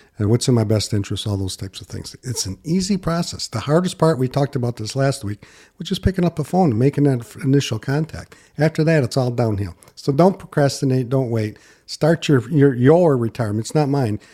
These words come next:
It's your retirement process, and get in line. Make sure that you have the confidence before you go down there and sign the p-,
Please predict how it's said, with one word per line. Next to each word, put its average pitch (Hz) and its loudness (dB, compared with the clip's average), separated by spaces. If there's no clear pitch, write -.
It's 110 -6
your 120 4
retirement 120 0
process, 113 -4
and 104 -4
get 151 2
in 143 2
line. 123 2
Make 113 0
sure 131 0
that 120 0
you 120 0
have 104 0
the 110 0
confidence 98 -4
before 107 -6
you 104 -4
go 113 0
down 113 2
there 117 2
and 117 0
sign 117 0
the 113 0
p-, - -10